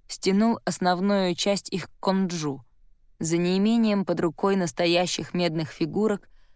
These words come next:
он использовал деревянные кости. Такими бедняки играли в дракона и феникса. Тойотоми потерял большую часть своего войска,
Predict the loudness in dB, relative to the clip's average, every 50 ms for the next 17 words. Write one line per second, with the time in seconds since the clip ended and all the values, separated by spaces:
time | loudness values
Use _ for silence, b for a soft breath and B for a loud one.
0 | -20 -8 -2 0 2 2 2 0 0 0 2 2 2 2 2 2 2 2 2 2
1 | 0 2 2 2 2 2 2 2 0 0 -2 -2 -2 0 0 0 -2 -4 -6 -8
2 | -8 -10 -14 -20 _ _ -20 _ -20 _ _ _ -20 -16 _ -2 -2 -2 0 0
3 | 2 4 4 4 4 2 0 -2 -2 0 0 0 0 0 0 0 2 0 0 0
4 | 2 4 4 4 4 2 0 -2 -4 -8 -10 -6 -2 0 0 0 0 0 -2 0
5 | 0 2 0 -2 -4 -4 -8 -8 -8 -6 -4 -4 -4 -4 -6 -8 -8 -6 -6 -4
6 | -4 -6 -10 -14 -18 -20 _ -20 -20 -20 -20 _ -20 _ _ _ _ -20 -20 -20
7 | -20 -20 -20 -20 -20 -20 -20 -20 -20 -20 -20 _ _ -20 -20 -20 _ _ -20 -20
8 | _ _ _ -20 -20 _ _ _ -20 _ -20 -10 -2 0 2 2 2 2 2 2
9 | 2 4 2 2 0 0 2 2 4 4 4 4 4 2 2 2 2 0 0 0
10 | 0 0 0 0 0 -2 -2 0 0 0 2 0 0 0 2 2 2 2 0 -2
11 | -4 -6 -8 -8